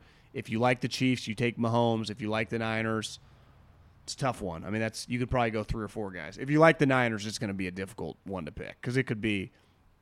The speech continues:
if I told you Fred Warner had ten tackles and a pick six, you know, th-, th-, there usually is every other year. Like, whoa, he won the Super Bowl M V P? Remember the one year Edelman was like, "God, Edelman is racking up a lot of catches.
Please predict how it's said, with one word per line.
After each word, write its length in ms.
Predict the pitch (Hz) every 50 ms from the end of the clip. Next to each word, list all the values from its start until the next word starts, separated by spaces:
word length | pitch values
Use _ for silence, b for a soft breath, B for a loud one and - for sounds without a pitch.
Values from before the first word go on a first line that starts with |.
| _ -
if 100 | 123 139
I 100 | 135 127
told 240 | - 135 131 120 113
you 60 | 117
Fred 340 | 107 - - 143 139 131 117
Warner 440 | 120 120 120 127 123 120 117 113 107
had 200 | 113 110 101 -
ten 220 | - 117 110 110
tackles 460 | 120 117 107 104 98 - 101 95 92
and 80 | 101 95
a 40 | 92
pick 260 | - 110 104 - -
six, 540 | - - 117 101 82 - - - - - - _ _ _ _ _ _ _
you 120 | - 117 110
know, 240 | 104 101 107 110 - -
th-, 160 | 135 127 127
th-, 120 | 127 131 b b b b b
there 140 | - 135 135
usually 560 | 131 143 160 180 180 160 165 180 180 175 170
is 220 | 180 175 165 139 123
every 240 | 131 131 139 143 143
other 180 | 135 135 135
year. 280 | 135 131 135 135 123 107
Like, 120 | 95 95 -
whoa, 440 | 131 185 247 311 381 - 208 131
he 140 | 98 113 156
won 180 | 185 214 240 240
the 80 | 240
Super 160 | 208 226 254 220
Bowl 120 | 240 254
M 100 | 254 254 247
V 80 | 262
P? 320 | 226 226 254 269 294 269 b b b b b b
Remember 240 | - 147 160 165 160
the 80 | 143 139
one 240 | 131 139 147 151 151
year 120 | 147 143
Edelman 460 | - 127 131 135 143 147 156 165 160 139
was 120 | 104 95
like, 160 | 95 80 -
"God, 180 | - 123 139 117
Edelman 340 | 95 113 151 170 143 95 76
is 120 | 67 -
racking 320 | 82 90 101 98 98 113
up 100 | 113 98
a 40 | 90
lot 160 | 92 95 85
of 60 | - -
catches. 480 | - 135 156 160 - - - - -